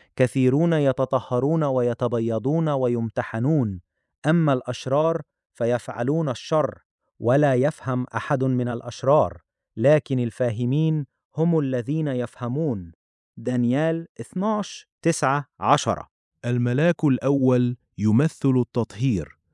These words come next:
Speaker 2: كما يضع الخاطئ المدان خطاياه على الذبيحة في الدار حيث يتبرر بالدم، ثم يؤخذ الدم إلى القدس حيث تصور مسيرة القداسة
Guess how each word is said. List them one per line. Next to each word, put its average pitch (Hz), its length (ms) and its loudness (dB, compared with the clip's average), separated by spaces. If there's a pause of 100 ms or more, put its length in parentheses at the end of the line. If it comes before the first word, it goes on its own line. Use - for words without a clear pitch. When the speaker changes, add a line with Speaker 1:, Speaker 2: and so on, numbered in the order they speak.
(260)
Speaker 2:
كما 117 320 2
يضع 113 380 0
الخاطئ 131 580 -2
المدان 113 600 -2
خطاياه 117 800 -2
على 107 200 -2
الذبيحة 107 580 -2
في 120 240 -4
الدار 127 500 2 (300)
حيث 156 360 -2
يتبرر 120 800 0
بالدم، 104 640 -4 (180)
ثم 139 300 0
يؤخذ 143 500 0
الدم 127 420 0
إلى 123 240 -2
القدس - 560 -4 (220)
حيث 120 320 -2
تصور 147 680 0
مسيرة 135 580 0
القداسة 123 640 0